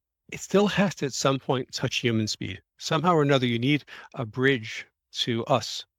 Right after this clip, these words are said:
And I can't think of too many things like R P A that can build those bridges, because at some point it will have a channel or set of channels to communicate back to people to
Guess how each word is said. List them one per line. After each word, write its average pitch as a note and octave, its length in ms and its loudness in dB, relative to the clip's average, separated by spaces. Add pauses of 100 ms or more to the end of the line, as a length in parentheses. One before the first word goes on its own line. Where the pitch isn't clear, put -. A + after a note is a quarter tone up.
(300)
And B2+ 240 2
I C3 120 -2
can't D3+ 300 0
think - 280 -4
of A#2+ 180 -6
too - 300 -14
many C#3 520 2
things C3+ 380 -4
like A#2 320 0
R A2+ 140 0
P - 180 0
A C3 120 6
that A2+ 160 -2
can A#2 200 -10 (320)
build C3 180 0
those A#2 140 -2
bridges, A#2+ 340 -4 (540)
because A#2+ 240 -4
at B2+ 80 -2
some C#3 260 2
point C3+ 380 2
it D3 180 0
will B2+ 140 2
have A#2+ 160 2
a A#2 60 -4
channel C3 480 0 (340)
or A#2+ 100 -2
set F3+ 200 -2
of D#3 160 -6
channels A2+ 420 -4
to A#2+ 100 -6
communicate B2+ 460 -2
back A2 180 0
to - 100 -16
people C3+ 300 -4
to A#2+ 100 -6